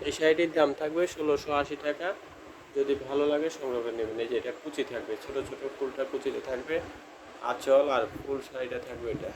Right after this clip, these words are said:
খুবই সুন্দর শাড়িটি, পরলে কিন্তু অসম্ভব সুন্দর লাগবে। যদি ভালো লাগে বাংলাদেশের যে কোনো প্রান্ত থেকে আপনার শাড়িগুলো সংগ্রহ করে নিতে পারেন। সুন্দর একটা ফিরোজা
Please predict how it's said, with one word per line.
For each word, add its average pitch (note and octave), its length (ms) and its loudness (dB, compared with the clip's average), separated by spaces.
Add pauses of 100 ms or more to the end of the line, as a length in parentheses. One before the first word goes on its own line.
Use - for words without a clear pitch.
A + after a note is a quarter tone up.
(880)
খুবই F#3 380 4
সুন্দর F#3+ 320 4
শাড়িটি, D#3 260 4 (120)
পরলে D3 340 2
কিন্তু D#3 200 0 (180)
অসম্ভব E3 440 2 (120)
সুন্দর B2+ 340 -2
লাগবে। A2 180 2 (120)
যদি B2 140 0 (160)
ভালো C3 160 4 (100)
লাগে C#3+ 200 6 (680)
বাংলাদেশের D#3+ 600 6
যে D#3+ 100 4
কোনো F3+ 180 2 (100)
প্রান্ত D#3+ 240 0 (140)
থেকে D#3+ 240 -6
আপনার D3 220 -2
শাড়িগুলো A#2+ 340 2 (100)
সংগ্রহ A#2 320 0
করে G#2+ 200 4
নিতে G2+ 240 0
পারেন। G#1+ 200 0 (1080)
সুন্দর F#3 340 8 (100)
একটা F3+ 220 2
ফিরোজা C#3+ 380 4